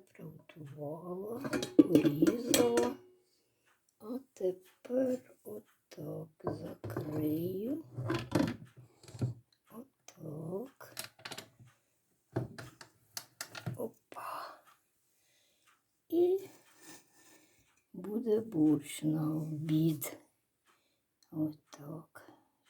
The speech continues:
Щас дивлюсь, щоб все правильно було. Раз, два, три, чотири.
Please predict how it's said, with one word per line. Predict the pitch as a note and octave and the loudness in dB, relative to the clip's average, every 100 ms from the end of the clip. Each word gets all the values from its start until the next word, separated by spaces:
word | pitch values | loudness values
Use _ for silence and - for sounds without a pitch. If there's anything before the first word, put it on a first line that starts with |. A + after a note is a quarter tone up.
| _ | _
Щас | D#3 C#3+ | -8 -6
дивлюсь, | D3+ C3+ C#3+ C3+ D#3+ B3 C4+ - - _ _ _ _ _ _ _ _ _ | -6 -6 -8 -12 -10 -8 -8 -12 -18 _ _ _ _ _ _ _ _ _
щоб | - - D3+ _ _ | -20 -20 -20 _ _
все | - - D#3+ | -16 -10 -10
правильно | D3+ - _ - F3 F#3 A3+ A3+ B3+ A3+ | -10 -16 _ -16 -12 -6 -4 -2 -2 -2
було. | A3+ - - A#3 A#3 A#3+ - | 0 4 4 2 -2 -6 -10
Раз, | G3 G3+ - - - _ _ _ | -10 -10 -12 -20 -20 _ _ _
два, | _ - - - - - - _ _ _ _ _ | _ -20 -20 -2 0 0 -4 _ _ _ _ _
три, | - - _ - - D#3+ - - _ _ _ _ _ _ _ _ _ _ _ _ _ _ _ - - - _ _ | -20 -20 _ -20 -14 0 0 0 _ _ _ _ _ _ _ _ _ _ _ _ _ _ _ 2 2 2 _ _
чотири. | - _ _ _ _ - - - - | -20 _ _ _ _ -20 -18 -18 -20